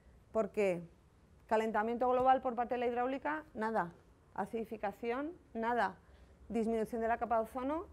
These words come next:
nada. Generar residuos, cero. Radiaciones, cero, ¿vale? Entonces, ¿cuál van a ser, qué es nuestro impacto? Digamos, nuestro impacto va a ser durante las obras, es decir,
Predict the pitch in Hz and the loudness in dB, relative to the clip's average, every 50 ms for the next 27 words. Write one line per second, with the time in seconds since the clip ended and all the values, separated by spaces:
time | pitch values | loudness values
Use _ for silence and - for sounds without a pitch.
0 | - - - 214 240 247 226 175 175 170 - - 240 214 202 202 214 214 220 220 | -12 -6 -2 0 2 2 2 2 0 -2 -8 -8 -6 -2 -2 0 0 -2 -2 -4
1 | - - 247 240 262 277 311 320 - - - - - - - 247 254 262 262 170 | -6 -6 -4 -2 -2 -2 -2 -4 -6 -14 -20 -20 -20 -8 0 2 2 2 2 0
2 | - - - - - - - - - - - 175 190 196 180 170 170 - 226 208 | -2 -6 -20 -20 -20 -20 -20 -20 -20 -10 -4 -2 0 0 0 0 -2 -4 -6 -6
3 | 220 240 277 277 - - - - - - 262 247 208 185 175 - - - - - | -6 -4 -6 -8 -8 -12 -20 -12 -6 -2 -2 -2 -2 -4 -10 -12 -18 -20 -20 -20
4 | - - 185 214 254 302 - - - - - - - 208 202 202 233 226 214 - | -14 -10 -8 -6 -6 -8 -10 -14 -20 -20 -14 -10 -8 -6 -4 -2 -2 -2 -4 -4
5 | - 190 180 180 - - - - - - - - - - - - - 269 302 302 | -4 -4 -4 -6 -6 -12 -20 -20 -20 -20 -20 -20 -20 -20 -18 2 8 10 10 12
6 | 302 320 311 320 311 - 330 311 294 - - - - 320 339 311 320 311 311 - | 12 10 8 6 6 6 6 4 4 2 -6 0 4 4 4 6 4 0 -2 -2
7 | 294 294 285 240 311 311 311 - - - 196 165 165 165 165 180 208 220 240 240 | -2 -2 2 4 4 2 2 0 -4 -6 -4 -4 -6 -8 -12 -8 -2 0 2 2
8 | 269 269 254 226 226 220 220 - - 226 226 214 247 247 247 - 269 262 262 262 | 2 2 2 0 -2 -2 -4 -4 -4 -4 -2 0 0 0 2 2 2 2 2 2
9 | - 294 285 269 285 277 247 226 220 208 220 208 190 180 185 - - 214 190 185 | 2 -2 0 0 0 -2 -2 -2 -2 0 0 2 2 2 0 -2 -4 -4 -2 -2
10 | 165 147 151 151 - - - - - - - - - - - - 196 185 196 190 | -2 -4 -6 -8 -12 -20 -20 -20 -20 -20 -20 -20 -20 -12 -6 -4 -4 -2 -2 -4
11 | 190 - 202 185 180 175 175 | -4 -2 -2 -2 -2 -2 -4